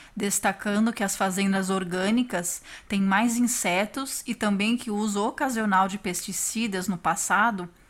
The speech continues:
não causava o declínio observado nas últimas décadas.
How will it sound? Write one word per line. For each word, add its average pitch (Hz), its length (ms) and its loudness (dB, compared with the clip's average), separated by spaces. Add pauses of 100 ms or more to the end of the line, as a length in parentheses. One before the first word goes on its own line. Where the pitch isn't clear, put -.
(120)
não 226 220 4
causava 233 720 4
o 202 120 -2
declínio 208 600 0
observado 190 600 2
nas 190 220 0
últimas 202 400 -2
décadas. 160 680 -6